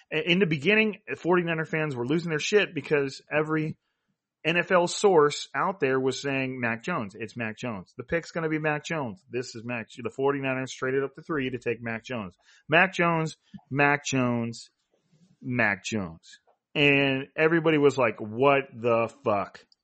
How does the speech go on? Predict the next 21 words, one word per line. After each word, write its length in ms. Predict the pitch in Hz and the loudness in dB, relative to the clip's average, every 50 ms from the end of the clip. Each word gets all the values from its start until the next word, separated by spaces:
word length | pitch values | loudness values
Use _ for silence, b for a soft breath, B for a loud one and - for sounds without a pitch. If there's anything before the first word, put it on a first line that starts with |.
| _ - | _ 0
<laughs> 600 | - 196 - 453 453 453 - 294 285 247 202 - - - - - - _ _ - - - - - B B B B B B B - | 2 4 4 8 8 8 6 8 6 6 6 6 2 -6 -20 -20 -20 _ _ -16 -16 -6 -4 -4 B B B B B B B -6
Really, 440 | 135 135 156 185 190 170 131 117 | 2 6 8 8 8 8 8 6
I 40 | 120 | 4
mean, 160 | 131 139 139 | 4 2 2
that's, 340 | 160 175 170 160 147 - - - 156 147 | 4 4 4 4 2 -2 -8 -14 -8 0
that's 420 | 156 165 165 165 160 156 - - 160 - - - | 2 4 4 4 2 -2 -8 -14 -18 -18 -18 -18
the 160 | 151 139 139 | -6 -6 0
best 380 | 135 160 175 165 147 - - | 2 2 2 2 0 0 0
I 100 | 156 143 | 0 -2
can 160 | 131 - 123 110 | 0 -4 -8 -10
sum 260 | - - 131 120 117 | -4 -4 -2 -2 0
it 80 | 117 | 0
up. 200 | 123 120 101 95 - _ _ _ _ _ _ _ _ _ _ _ _ _ _ - _ | 0 0 -2 -4 -10 _ _ _ _ _ _ _ _ _ _ _ _ _ _ -20 _
But 640 | - 123 113 - 240 247 226 185 147 143 151 - - | -14 -14 2 6 8 10 10 10 10 8 6 2 -6
Crocker, 600 | - - 170 175 185 190 185 131 120 123 131 - 135 | -2 2 4 6 6 4 2 0 0 0 -2 -2 -2
as 220 | 143 160 175 170 | -2 -2 0 0
of 160 | 202 185 180 | -2 -4 -2
the 80 | 165 165 | -4 -2
last 460 | 160 170 165 165 170 170 165 - - | 0 2 2 4 2 2 -2 -4 -6
maybe 400 | 135 123 123 131 143 160 165 147 | -2 0 0 0 0 -2 -4 -4
week 540 | 123 113 110 117 120 147 185 - - - | -4 -2 0 2 2 0 0 -2 -8 -20